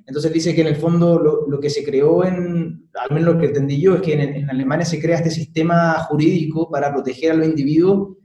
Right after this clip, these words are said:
de, de la arbitrariedad de la administración, pareciera, como de, de esta maquinaria burocrática.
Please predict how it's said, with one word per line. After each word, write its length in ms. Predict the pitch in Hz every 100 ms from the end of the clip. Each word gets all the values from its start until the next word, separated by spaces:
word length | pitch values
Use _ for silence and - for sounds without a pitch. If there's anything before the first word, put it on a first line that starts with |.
| _ _
de, 460 | 139 143 135 135
de 100 | 143
la 520 | 143 143 135 135 127 143
arbitrariedad 680 | - 147 147 135 131 156
de 80 | 165
la 80 | 151
administración, 880 | 151 139 - - - 190 135 117 -
pareciera, 440 | 110 - 110 110
como 260 | 113 113 110
de, 160 | 117
de 100 | 120
esta 180 | 120 151
maquinaria 460 | 135 123 127 151 143
burocrática. 680 | 135 113 160 - - -